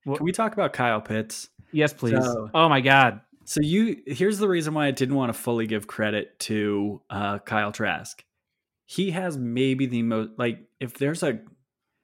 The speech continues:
Speaker 2: the way that Gronk used to just be unguardable and it didn't matter who you put on, like, if you put on a cor-, a corner on him, he was too small. If you put on a safety, he couldn't hang with him in coverage. And if you put a linebacker out on him, it was just laughable. Um,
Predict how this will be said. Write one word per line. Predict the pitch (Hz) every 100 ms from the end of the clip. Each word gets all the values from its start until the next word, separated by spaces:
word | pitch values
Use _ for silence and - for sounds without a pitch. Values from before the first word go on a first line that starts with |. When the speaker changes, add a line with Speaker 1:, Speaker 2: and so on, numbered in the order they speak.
| _ _ -
Speaker 2:
the | 135
way | 160 196
that | 175
Gronk | 113 110 117 127 127
used | 127 120
to | 117
just | 113 110
be | 120 107
unguardable | 104 117 110 107 110 110 120 117
and | 110
it | 76
didn't | 127 131
matter | 123 120 120 110
who | 110
you | 117 113
put | 110 110
on, | 110 113
like, | 117
if | 120
you | 120
put | 165 160
on | 151
a | 143
cor-, | - 143
a | 127
corner | - 139 135
on | 131
him, | 131
he | 123
was | 113
too | 127
small. | 123 113 117 120
If | 120
you |
put | 117 139
on | 139
a | 135
safety, | - 123 120 123
he | 117
couldn't | 123 123 127 - -
hang | 120 123
with | 123
him | 123
in | 113
coverage. | 117 117 113
And | 117
if | 113
you | 123
put | 143
a | 131
linebacker | 127 120 117 117 120
out | 117 117
on | 117
him, | 117 113 _ _
it | 139
was | 123
just | 120 107
laughable. | 110 107 117 123 139 139 - _ _ -
Um, | 117 110 98 98